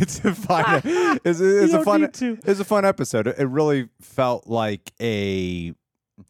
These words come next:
Speaker 1: where I felt like the first and second episode, and maybe I just need, like, two more minutes before making this statement, where I felt like the first and second episode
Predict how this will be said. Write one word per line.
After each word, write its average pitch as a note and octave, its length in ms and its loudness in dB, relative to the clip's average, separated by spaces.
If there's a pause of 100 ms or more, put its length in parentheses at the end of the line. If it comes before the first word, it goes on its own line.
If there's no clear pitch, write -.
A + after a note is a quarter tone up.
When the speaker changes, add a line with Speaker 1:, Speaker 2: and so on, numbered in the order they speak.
(140)
Speaker 1:
where C#3+ 160 2
I D3+ 40 4
felt G3 200 0
like F#3+ 200 0
the C3+ 80 -4
first C#3 320 -4
and B2+ 100 -8
second B2+ 300 -4
episode, B2+ 600 -6 (240)
and B2 120 -4
maybe B2 320 0
I G#2+ 60 0
just F#2 180 -12
need, G2 140 -8
like, E2+ 180 -6 (240)
two F#2+ 320 -4
more E2+ 180 -6
minutes D2+ 320 -8
before D2+ 440 -6 (580)
making F2 360 -6
this D#2+ 120 -10
statement, C#2+ 420 -10 (760)
where C3 200 0
I A#2+ 40 -2
felt C#3+ 160 -4
like D3+ 120 -4
the C3 60 -8
first B2 360 -4
and A2 100 -8
second G#2+ 300 -4
episode F#2+ 480 -6